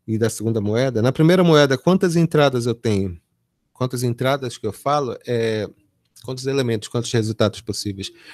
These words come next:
Na primeira moeda, você pega uma moeda e lança. Quantos resultados possíveis eu tenho? Eu tenho dois resultados.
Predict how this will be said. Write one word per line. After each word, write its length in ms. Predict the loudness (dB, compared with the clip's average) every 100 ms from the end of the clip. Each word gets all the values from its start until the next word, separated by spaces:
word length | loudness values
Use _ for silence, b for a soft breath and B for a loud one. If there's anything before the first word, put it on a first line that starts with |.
| B B
Na 100 | -6
primeira 280 | 0 0 2
moeda, 260 | 2 0
você 180 | -2 -4
pega 220 | -2 0
uma 80 | 0
moeda 280 | 2 2 4
e 40 |
lança. 340 | 4 4 0 -6
Quantos 340 | -4 -4 -8 _ _ _ _
resultados 340 | -2 -2 -2 -8
possíveis 380 | -4 -4 -2 -4
eu 60 |
tenho? 240 | 0 0 0
Eu 40 |
tenho 180 | 2 4
dois 200 | 4 2 -2
resultados. 580 | -6 -4 -2 -2 -4 -16